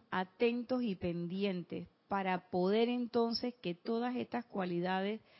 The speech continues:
se manifiesten desde la obediencia iluminada, pasando por la sabiduría, comprensión, la tolerancia, paciencia, la constancia, la piedad, reverencia, la gracia y por último,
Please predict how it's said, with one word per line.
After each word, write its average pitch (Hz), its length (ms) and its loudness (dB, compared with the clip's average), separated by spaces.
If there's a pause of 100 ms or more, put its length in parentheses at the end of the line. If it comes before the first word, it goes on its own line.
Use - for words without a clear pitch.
(440)
se 196 140 0
manifiesten 175 840 -2
desde 190 280 0
la 185 140 6
obediencia 302 1000 2 (480)
iluminada, 233 1000 4 (880)
pasando 220 500 2
por 226 160 2
la 190 160 4
sabiduría, 196 960 2
comprensión, 208 720 0
la 220 120 2
tolerancia, 202 640 0
paciencia, 226 760 -4
la 185 180 -2
constancia, 220 880 -4
la 185 120 -2
piedad, 180 300 -2
reverencia, 202 680 -2
la 180 140 -2
gracia 196 520 -4 (440)
y 196 140 -4
por 190 260 -2
último, 208 560 -4